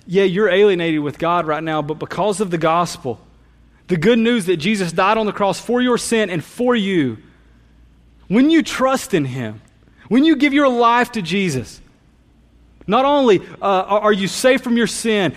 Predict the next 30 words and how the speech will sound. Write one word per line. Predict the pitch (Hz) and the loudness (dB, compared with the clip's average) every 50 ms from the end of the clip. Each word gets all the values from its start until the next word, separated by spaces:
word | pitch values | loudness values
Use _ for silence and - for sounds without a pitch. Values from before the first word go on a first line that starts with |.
| - - | -8 -6
and | 190 196 202 | -2 0 0
you're | 190 180 | 0 0
saved | 165 - - - - 247 247 247 254 240 - | -2 -2 -4 -2 2 2 4 4 4 2 0
from | - - 233 226 214 | 0 0 0 0 2
the | 196 | 0
pit | 196 - 226 233 | 0 2 2 2
of | 220 180 175 | 2 2 2
hell, | 208 220 226 214 190 | 0 2 2 2 2
you | 180 208 269 277 | 0 0 0 2
are | 226 185 170 | 2 2 2
radically | 170 190 202 220 240 254 226 196 - 180 156 127 - - - | 0 0 2 2 2 2 0 0 0 -2 -2 -2 -4 -10 -14
changed | - - - - 247 247 240 214 175 165 - | -8 -4 -2 0 2 2 2 2 0 -2 -4
for | - 170 | -6 -4
the | 165 151 | -2 -2
rest | 151 180 226 262 247 - - | 0 2 2 2 0 0 -2
of | 254 | -4
your | 247 277 262 | -2 0 0
life | 240 226 196 185 160 127 113 110 - - - _ _ _ _ _ _ _ _ _ _ _ _ _ _ _ _ _ _ _ _ _ _ _ _ _ _ _ _ _ _ _ _ _ _ _ _ _ _ _ _ _ _ _ _ | 0 0 0 0 -2 -4 -6 -8 -12 -18 -20 _ _ _ _ _ _ _ _ _ _ _ _ _ _ _ _ _ _ _ _ _ _ _ _ _ _ _ _ _ _ _ _ _ _ _ _ _ _ _ _ _ _ _ _
into | - 202 208 202 - 233 214 | -2 0 0 0 2 2 2
a | 180 | 2
person | - - - 240 254 233 - 214 190 | 0 2 2 2 2 2 2 -2 -2
who | 175 208 208 170 - - 190 - | -2 0 -2 -4 -6 -10 -8 -4
desires | 170 202 165 143 233 220 226 226 214 202 180 - - | -2 0 0 2 2 2 2 4 2 2 0 -2 -2
to | - 170 147 - - 170 | -2 -4 -4 -4 -4 -4
know | 185 208 240 254 254 | 0 2 2 2 2
Jesus | 180 185 247 262 254 220 226 196 - 226 | 2 2 2 2 2 2 0 -2 -2 -2
and | 208 - | -2 -2
to | 190 | -2
glorify | 170 175 226 233 240 233 208 - - 220 208 196 | -2 2 2 4 4 4 2 0 0 0 0 0
God. | 180 190 190 180 175 156 131 120 107 | 0 -2 -2 -2 -2 -2 -4 -6 -8